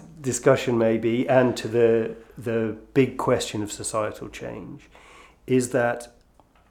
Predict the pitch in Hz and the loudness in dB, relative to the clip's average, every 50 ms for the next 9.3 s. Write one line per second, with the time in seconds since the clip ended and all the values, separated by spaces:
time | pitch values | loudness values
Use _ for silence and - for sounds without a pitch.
0 | - - 165 170 170 - - - - 160 147 143 127 - - _ _ _ _ _ | 4 4 4 4 4 0 -2 -2 -2 -2 -4 -8 -10 -12 -16 _ _ _ _ _
1 | _ _ _ _ _ _ _ _ _ _ _ - - 123 - 127 110 - - - | _ _ _ _ _ _ _ _ _ _ _ -8 -6 -6 -4 -4 -4 -4 -2 2
2 | - 190 175 - 135 117 107 110 107 101 - - - 110 - - - - 131 135 | 2 2 2 2 0 0 0 -2 -4 -6 -6 -6 -8 -8 -6 -4 0 4 6 8
3 | 131 123 - - 113 - - 120 120 117 117 - - - 110 101 - - - 165 | 8 6 4 0 -6 -6 -4 -4 -4 -4 -4 -10 -12 -8 -8 -8 -6 0 4 6
4 | 170 151 131 117 110 107 - 120 107 104 92 - - - 110 107 107 107 104 104 | 8 8 6 4 2 -2 -4 -4 -4 -6 -6 -10 -12 -10 -8 -6 -6 -6 -6 -6
5 | 104 - - - - - - _ _ _ _ _ _ _ _ _ _ _ _ _ | -8 -12 -18 -20 -20 -20 -20 _ _ _ _ _ _ _ _ _ _ _ _ _
6 | _ _ _ _ _ _ _ - - 131 - 117 110 110 113 120 - - - - | _ _ _ _ _ _ _ -14 -8 0 2 4 4 6 4 2 0 -2 -8 -10
7 | - 107 104 101 - - - - - _ _ _ _ - - 123 107 - - 120 | -10 -8 -10 -10 -12 -16 -20 -20 -20 _ _ _ _ -8 -6 -4 -4 -4 -6 -12
8 | 110 - - - 123 110 107 - - 113 113 - 113 - - - - 123 117 - | -14 -10 -6 -4 -4 -4 -4 -6 -10 -10 -8 -8 -10 -10 -10 -4 -2 -2 -2 -2
9 | - - 120 120 - | -4 -8 -8 -10 -10